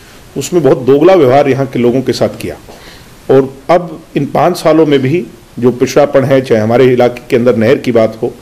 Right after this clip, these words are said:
चाहे हमारे इलाके के अंदर इरिगेशन पानी की बात हो, चाहे यहाँ पर नौकरियों की बात हो, डेवलपमेंट की बात हो, हरियाणा में अगर अव्वल नंबर पर पिछड़ापन बीजेपी ने अगर, अ, किसी को नज़रअंदाज किया तो इस क्षेत्र को किया।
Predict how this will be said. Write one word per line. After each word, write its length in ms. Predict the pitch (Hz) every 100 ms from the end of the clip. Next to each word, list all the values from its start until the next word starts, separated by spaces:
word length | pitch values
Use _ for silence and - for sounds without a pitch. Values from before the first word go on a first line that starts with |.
| - - - -
चाहे 140 | 123 104
हमारे 220 | 120 135
इलाके 320 | 123 120 131
के 160 | 127 120
अंदर 220 | 120 113
इरिगेशन 440 | 113 117 120 120
पानी 300 | 113 113 135
की 120 | 135
बात 300 | 113 113 113 -
हो, 100 | - - - - -
चाहे 140 | - 123
यहाँ 120 | 120
पर 160 | - 110
नौकरियों 380 | 117 120 139 135
की 100 | 117
बात 300 | 104 107 -
हो, 60 | 117
डेवलपमेंट 460 | 123 147 139 139
की 100 | 139
बात 240 | 110 107 -
हो, 120 | 127 - -
हरियाणा 440 | - 104 120 175
में 120 | 208 190
अगर 160 | 170
अव्वल 260 | 160 147 160
नंबर 180 | 151 143
पर 140 | -
पिछड़ापन 520 | - - 127 127 110 - - - - -
बीजेपी 380 | 127 143 147 156
ने 80 |
अगर, 180 | 143 127
अ, 100 | 120 - - - - -
किसी 480 | 113 107 131 - 135
को 100 | 120
नज़रअंदाज 580 | 117 156 160 139 143
किया 180 | - 123
तो 120 | 120
इस 60 | 123
क्षेत्र 240 | - -
को 100 | - -
किया। 180 | - 82